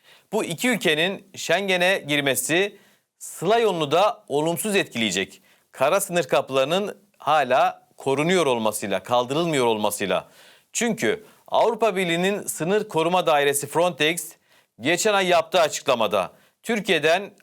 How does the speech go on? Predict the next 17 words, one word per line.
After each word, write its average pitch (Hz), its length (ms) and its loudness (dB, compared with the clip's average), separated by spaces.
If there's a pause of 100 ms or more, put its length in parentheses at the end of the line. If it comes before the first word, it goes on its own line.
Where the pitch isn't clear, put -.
A 143 260 2
B'ye 185 240 4
geçenleri 156 720 0
durdurmaya 170 560 0
yardımcı 170 520 2
olmak 160 300 2
için 95 340 -4 (380)
Bulgaristan'daki 180 840 0
memur 180 340 0
sayısını 165 640 0 (100)
üç 214 220 -4
katına 185 460 0
çıkaracağını 147 640 0
bildirdi. 98 440 -2 (560)
Bu 208 100 0
ne 202 160 2
demek? 143 460 0